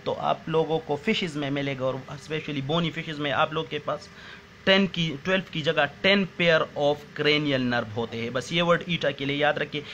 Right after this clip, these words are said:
कि bony fishes में आप लोग के पास टेन pair of cranial nerve होते हैं। bony fishes की बात आ गई, मैं उनमें से एक दो important points और भी आपको बताऊंगा बाद में। और आप लोग के पास spinal nerve हमारे body में कितने हैं,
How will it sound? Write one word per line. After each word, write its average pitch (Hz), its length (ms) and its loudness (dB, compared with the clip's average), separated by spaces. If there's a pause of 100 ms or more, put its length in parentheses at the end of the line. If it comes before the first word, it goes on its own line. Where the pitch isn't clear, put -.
(140)
कि 131 100 -2
bony 151 280 0
fishes 151 300 -8
में 139 140 -4
आप 143 220 -4
लोग 139 120 -6
के 139 80 -8
पास - 340 -2
टेन 156 180 -2
pair 147 200 -2
of 127 180 -2
cranial 135 380 0
nerve 123 220 -2
होते 113 200 -8
हैं। - 420 -14
bony 175 240 0
fishes 180 300 -6
की 160 120 -6
बात 156 220 2
आ 160 120 0
गई, 156 140 -2
मैं 156 180 -2
उनमें 156 260 -4
से 139 220 -8
एक 135 240 -6
दो 160 160 0
important 147 520 -4
points 147 320 -4 (100)
और 170 180 0
भी 147 140 -6
आपको 135 300 -4
बताऊंगा 123 400 -2
बाद 120 220 0
में। 117 100 -6 (300)
और 139 140 4
आप 165 180 4
लोग 160 120 2
के 147 80 -2
पास 156 240 0
spinal 190 420 2
nerve 165 160 4
हमारे 156 320 2
body 160 240 -2
में 147 140 -4
कितने 156 300 -4
हैं, 156 120 2